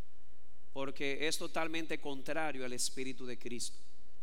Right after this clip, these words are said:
Y espero que los hombres hoy entiendan dos cosas. Uno,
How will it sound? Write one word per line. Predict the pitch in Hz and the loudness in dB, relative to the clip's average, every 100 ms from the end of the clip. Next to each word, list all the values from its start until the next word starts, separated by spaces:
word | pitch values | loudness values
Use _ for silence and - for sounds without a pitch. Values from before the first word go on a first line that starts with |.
| - - - - | 0 0 0 0
Y | |
espero | 139 135 170 180 | 0 0 0 0
que | 175 165 156 | 2 2 2
los | 151 151 - 165 | 0 0 0 0
hombres | 202 190 170 151 | 0 0 0 0
hoy | 143 | 0
entiendan | 139 135 151 165 156 | 0 0 0 0 0
dos | 143 151 | 0 0
cosas. | - 127 107 101 - - | 0 0 0 0 2 2
Uno, | 190 180 170 | 2 2 0